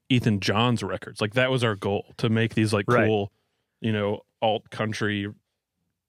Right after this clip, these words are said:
Speaker 1: sounding, you know, records, and that's what we wanted to do. And, I mean, I was obsessed with, like, Mitchell Froom and Chad Blake Productions, and all I wanted to do was, like, make records like that.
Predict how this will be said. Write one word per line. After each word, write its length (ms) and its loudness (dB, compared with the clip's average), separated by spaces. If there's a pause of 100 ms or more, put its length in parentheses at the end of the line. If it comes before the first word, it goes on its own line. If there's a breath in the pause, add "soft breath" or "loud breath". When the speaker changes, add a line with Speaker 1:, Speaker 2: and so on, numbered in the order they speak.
(120)
Speaker 1:
sounding, 800 -4
you 100 0
know, 120 0
records, 560 -2
and 240 -6 (320)
that's 200 0
what 80 2
we 80 0
wanted 320 -2
to 60 -8
do. 300 -2
And, 220 -6 (460)
I 40 -20
mean, 120 -8
I 60 -2
was 160 -2
obsessed 420 -4
with, 140 0
like, 220 -4 (340)
Mitchell 380 2
Froom 240 2
and 80 0
Chad 260 0
Blake 200 0
Productions, 400 -2
and 100 -2
all 100 4
I 60 2
wanted 220 2
to 80 -2
do 160 2
was, 160 -2
like, 180 -4
make 220 -2
records 280 -4
like 160 -14
that. 280 -4